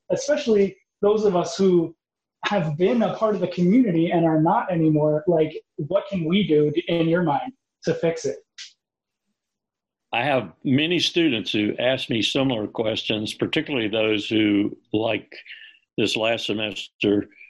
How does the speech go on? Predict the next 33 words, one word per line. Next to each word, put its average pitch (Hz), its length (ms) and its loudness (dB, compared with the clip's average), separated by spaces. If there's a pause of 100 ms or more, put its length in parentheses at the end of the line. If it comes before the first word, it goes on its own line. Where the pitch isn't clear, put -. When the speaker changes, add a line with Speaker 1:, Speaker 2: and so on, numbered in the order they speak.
(300)
Speaker 2:
and 104 180 -4
the 95 80 -4
semester 104 420 -6
before 104 400 0
it, 110 480 -2
go 113 240 0
to 104 120 -2
the 104 220 -4
N 107 140 -2
G 98 240 -2
A 104 600 -2
or 92 220 -2
go 104 200 2
to 104 80 -2
the 98 100 0
D 104 280 -2
I 101 100 0
A 98 560 -2
or 98 100 2
go 101 180 0
to 104 80 0
Booz 101 380 0
Allen 101 480 -2 (280)
or, 101 200 2
in 95 100 -4
one 101 180 -4
case, 98 300 -2
go 98 180 0
to 95 100 2
the 92 120 -2
C 113 280 0
I 98 100 0
A. 90 320 -4